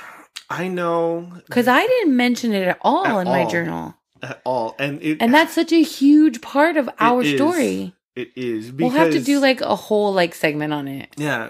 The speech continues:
Speaker 1: because when you
Speaker 2: <laughs>
Speaker 1: started reading, um, the first one, I think three of the books were already out.
Speaker 2: Right.
Speaker 1: And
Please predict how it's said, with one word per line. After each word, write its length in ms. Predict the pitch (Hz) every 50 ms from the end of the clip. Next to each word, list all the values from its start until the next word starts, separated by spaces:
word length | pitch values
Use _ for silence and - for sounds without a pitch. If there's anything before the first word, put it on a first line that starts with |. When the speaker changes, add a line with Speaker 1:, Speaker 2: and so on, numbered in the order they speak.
| -
Speaker 1:
because 320 | 131 139 143 143 247 - -
when 180 | 277 - 180
you 220 | 180 269 233 220 214
Speaker 2:
<laughs> 80 | 277 311
Speaker 1:
started 340 | - 214 208 202 220 208 175
reading, 520 | 175 196 202 202 202 190 180 175 170 175 - - - - - - - - _ -
um, 540 | 135 135 131 127 123 120 117 117 - - - _ _ -
the 140 | 143 139
first 500 | 131 - - 165 175 196 190 - - -
one, 500 | 208 202 196 190 190 185 196 190 208 202 _ _ _ _ _ _ _ _ _ _ _ _ _ -
I 100 | - 131
think 320 | 139 135 - 165 160 151 -
three 280 | - - 143 147 151
of 100 | 151 139 135
the 60 | 135
books 280 | 120 131 123 120 - -
were 120 | - 120
already 300 | 113 107 107 107 - -
out. 200 | - - - - _
Speaker 2:
Right. 420 | - 180 185 208 226 220 180 - _ _ _ _ _ _ _ _ _ -
Speaker 1:
And 680 | 120 120 117 113 117 113 113 110 110 110 107 107